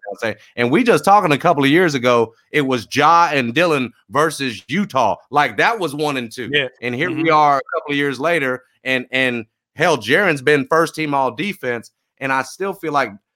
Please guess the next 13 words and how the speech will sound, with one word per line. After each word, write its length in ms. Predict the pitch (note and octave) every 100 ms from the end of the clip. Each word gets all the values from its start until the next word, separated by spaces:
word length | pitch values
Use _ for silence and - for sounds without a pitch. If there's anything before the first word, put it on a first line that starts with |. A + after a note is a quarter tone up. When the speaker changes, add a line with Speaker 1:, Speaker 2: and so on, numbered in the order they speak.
| _ _ _
Speaker 1:
Bane 300 | G#2 E3+ F3+
does 200 | E3 E3
it 60 | D3
at 100 | C#3
such 200 | D#3+ D3
a 80 | A#2
high 280 | B2+ F3+ E3
level, 360 | E3+ F3 D3 D3+
and 180 | C#3+
now 200 | D#3 F3+
from 340 | F#3 E3 D3+ C3
Speaker 2:
Yeah. 140 | C3+ A#2+
Speaker 1:
both 180 | C3 D#3+